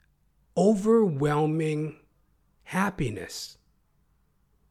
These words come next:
a grace, just came into me. I'm like, "You know what? There's more opportunity that I am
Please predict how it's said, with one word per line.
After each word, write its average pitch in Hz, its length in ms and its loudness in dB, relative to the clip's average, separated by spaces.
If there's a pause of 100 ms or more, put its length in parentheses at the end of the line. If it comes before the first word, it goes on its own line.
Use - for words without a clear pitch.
(340)
a 165 60 0
grace, 165 720 -2 (880)
just 277 200 -6
came 254 280 -2
into 247 260 -4
me. 104 240 -12 (1300)
I'm 220 260 0
like, 226 460 -4 (1400)
"You 240 120 -6
know 302 140 -2
what? 147 380 0 (1500)
There's 202 220 0
more 226 500 2
opportunity 160 1080 -2 (680)
that 160 160 -2
I 165 200 0
am 165 420 -2